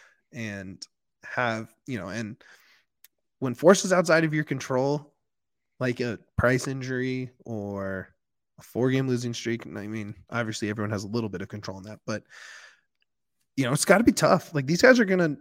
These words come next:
this is gonna be a tough week in training. Everyone's gonna be down. They lost Pricey. They lost, they lost again. They have one point. Rubio's leaving town.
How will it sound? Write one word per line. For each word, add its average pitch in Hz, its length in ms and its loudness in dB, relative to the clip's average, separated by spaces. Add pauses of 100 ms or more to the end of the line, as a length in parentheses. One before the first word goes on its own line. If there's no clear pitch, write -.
this 160 140 2
is 262 80 -2
gonna 269 120 0
be 208 60 2
a 139 40 2
tough - 280 -2
week 175 160 0
in 196 80 -2
training. 117 360 -2 (800)
Everyone's 165 360 0
gonna 160 140 0
be 147 80 -2
down. 110 240 -4
They 131 100 -4
lost 127 240 0
Pricey. 101 460 -6 (520)
They 92 80 -10
lost, 120 280 -2 (280)
they 127 120 -6
lost 113 400 -4
again. 120 500 -8
They 113 60 -8
have 104 100 -10
one 117 240 -2
point. 101 340 -8 (220)
Rubio's 147 640 0
leaving 113 260 -4
town. 95 400 -12